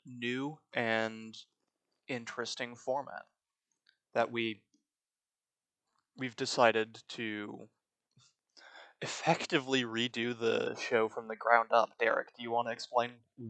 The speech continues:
what, well, the, uh, frankly, the absolute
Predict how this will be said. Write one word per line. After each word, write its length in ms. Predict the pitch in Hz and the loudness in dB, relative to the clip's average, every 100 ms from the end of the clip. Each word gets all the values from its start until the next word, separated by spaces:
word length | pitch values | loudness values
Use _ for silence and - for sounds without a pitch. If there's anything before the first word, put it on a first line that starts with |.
| 101 101 | -14 -4
what, 320 | 110 110 - _ _ _ _ _ _ _ _ _ _ _ _ _ _ _ _ _ - | 0 2 0 _ _ _ _ _ _ _ _ _ _ _ _ _ _ _ _ _ 4
well, 280 | 127 127 123 | 6 6 0
the, 180 | 131 | 2
uh, 60 | 117 - 131 | 2 0 -10
frankly, 360 | - 143 - 127 | 2 2 4 0
the 300 | 110 113 104 - _ _ _ | 2 -2 -4 -10 _ _ _
absolute 580 | 127 120 120 - 120 120 | 8 8 6 -6 -6 -8